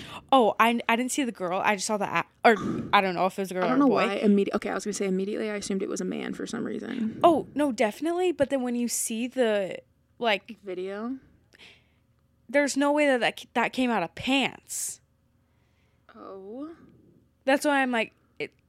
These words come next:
Speaker 1: they
Speaker 2: Do you
Speaker 1: had
Speaker 2: think
Speaker 1: to have been
Speaker 2: Delta
Speaker 1: wearing
Speaker 2: is gonna,
Speaker 1: a
Speaker 2: like, ban
Speaker 1: skirt.
Speaker 2: them?
Speaker 1: Ah,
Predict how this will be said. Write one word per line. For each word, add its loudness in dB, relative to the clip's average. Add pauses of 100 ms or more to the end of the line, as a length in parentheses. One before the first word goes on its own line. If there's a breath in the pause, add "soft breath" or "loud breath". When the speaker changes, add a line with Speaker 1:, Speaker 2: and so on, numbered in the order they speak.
(840)
Speaker 1:
they 2
Speaker 2:
Do 4
you 4
Speaker 1:
had 8
Speaker 2:
think 6
Speaker 1:
to 6
have 0
been -2
Speaker 2:
Delta 2
Speaker 1:
wearing 2
Speaker 2:
is 0
gonna, 0
Speaker 1:
a 0
Speaker 2:
like, -2
ban -6
Speaker 1:
skirt. 2
Speaker 2:
them? 2 (1500 loud breath)
Speaker 1:
Ah, -10